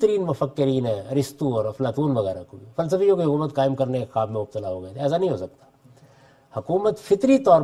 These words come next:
پر دو ہی شکلوں میں قائم ہو سکتی ہے، یا آسمان کا پروردگار فیصلہ کرے یا لوگ فیصلہ کریں۔ اور لوگ جیسے ہوں گے ویسی حکومت ہوگی۔ لوگوں کے اندر اخلاقی اقدار کا شعور اگر بہتر ہوگا، حکومت بھی اچھی ہو جائے گی۔ لوگوں کے اندر اگر علمی لحاظ سے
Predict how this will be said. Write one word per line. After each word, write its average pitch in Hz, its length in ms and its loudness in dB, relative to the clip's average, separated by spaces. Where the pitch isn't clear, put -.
پر 160 100 -4
دو 135 140 -2
ہی 175 100 0
شکلوں 135 300 0
میں 123 80 -2
قائم 107 260 -6
ہو 92 80 -8
سکتی 95 420 -18
ہے، 98 60 -14
یا 123 260 2
آسمان 127 380 0
کا 139 100 0
پروردگار 123 580 2
فیصلہ 180 360 4
کرے 208 140 -4
یا 143 80 2
لوگ 135 220 2
فیصلہ - 260 -18
کریں۔ - 260 -20
اور 151 100 -4
لوگ 214 180 8
جیسے 143 360 6
ہوں 220 220 8
گے 254 160 2
ویسی 127 320 0
حکومت 90 340 -10
ہوگی۔ 101 180 -20
لوگوں 143 400 2
کے 208 140 0
اندر 202 380 2
اخلاقی 139 480 2
اقدار 180 320 4
کا 185 180 0
شعور 165 460 2
اگر 135 260 -2
بہتر 175 280 4
ہوگا، 220 300 8
حکومت 95 260 -8
بھی 95 140 -10
اچھی 131 220 -10
ہو 127 60 -8
جائے 131 140 -12
گی۔ - 720 -18
لوگوں 165 260 4
کے 196 100 0
اندر 202 240 2
اگر 196 200 2
علمی 180 400 -2
لحاظ 175 320 4
سے 185 200 -10